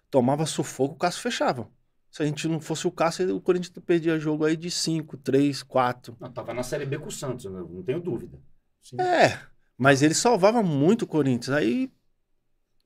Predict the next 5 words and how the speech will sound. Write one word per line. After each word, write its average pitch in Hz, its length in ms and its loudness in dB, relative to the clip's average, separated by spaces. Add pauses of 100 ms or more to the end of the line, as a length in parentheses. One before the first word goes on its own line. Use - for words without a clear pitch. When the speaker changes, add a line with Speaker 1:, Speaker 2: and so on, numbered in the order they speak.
(640)
Speaker 1:
o, 156 220 0
as 151 180 0
coisas 180 280 2
não 185 140 0
funcionam, 196 720 -4